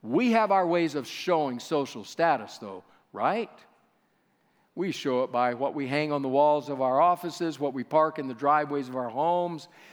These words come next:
how we show people what time it is. Yeah, oh, yeah. <laughs> You know,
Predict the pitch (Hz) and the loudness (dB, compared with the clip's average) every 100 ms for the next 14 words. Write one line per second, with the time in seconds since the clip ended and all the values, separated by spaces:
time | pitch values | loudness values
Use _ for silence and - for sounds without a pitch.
0 | - - 151 175 156 147 - 170 160 170 | -18 0 4 4 2 0 2 2 2 -2
1 | 156 147 135 135 - 151 165 165 160 165 | -2 0 0 0 -2 0 0 0 -2 -2
2 | 170 135 151 147 170 190 185 127 127 147 | -2 -2 -2 -2 -2 -2 -4 -6 -6 -4
3 | 135 - 147 - - - - 139 151 | -4 -8 -14 -18 -20 -18 -8 -2 -2